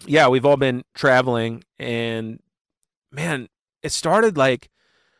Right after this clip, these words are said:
I would go to these different regions and operate in prophetic worship,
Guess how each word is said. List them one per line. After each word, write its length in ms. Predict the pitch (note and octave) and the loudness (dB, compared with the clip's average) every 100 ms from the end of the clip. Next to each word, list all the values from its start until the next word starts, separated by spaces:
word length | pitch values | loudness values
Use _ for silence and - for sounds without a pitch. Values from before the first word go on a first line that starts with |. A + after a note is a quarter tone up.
| _ _ _ | _ _ _
I 120 | C3+ | 0
would 220 | E3+ A3+ D3+ | 2 0 -2
go 460 | D3+ D#3+ D#3+ D#3+ | 2 4 6 4
to 200 | D#3 - | 2 -2
these 220 | C#3 C3+ | -2 -2
different 380 | - D3+ - D#3 | 0 0 0 -4
regions 1080 | A2+ B2 C#3+ D#3+ A#2 G#2 G#2 A2 A2 - - - _ _ _ _ | -4 -4 -2 -2 -2 -4 -4 -8 -8 -10 -12 -18 _ _ _ _
and 160 | - D3 | -4 -4
operate 560 | - C#3 - D3 D3+ - | 0 -2 0 0 0 -2
in 120 | C#3 | -8
prophetic 540 | C#3+ - C#3+ C3+ C#3+ | -8 -4 -2 0 0
worship, 720 | B2+ B2 C#3 - A2+ A2+ - | -2 0 0 -2 -6 -6 -8